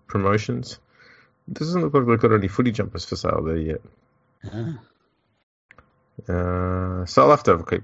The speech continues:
Speaker 1: oh, no, hang on, it's at the top here. Kit officiel.
Speaker 2: There we go.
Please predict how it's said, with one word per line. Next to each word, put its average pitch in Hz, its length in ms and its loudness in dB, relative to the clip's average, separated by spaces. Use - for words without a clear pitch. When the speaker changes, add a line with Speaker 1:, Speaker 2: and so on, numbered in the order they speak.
Speaker 1:
oh, - 180 -6
no, 98 120 0
hang 98 140 -2
on, 82 100 -4
it's 78 140 -10
at - 100 -2
the 87 60 -12
top - 220 -8
here. 82 160 -8
Kit - 300 0
officiel. 107 800 0
Speaker 2:
There 107 180 6
we 95 100 4
go. 101 320 4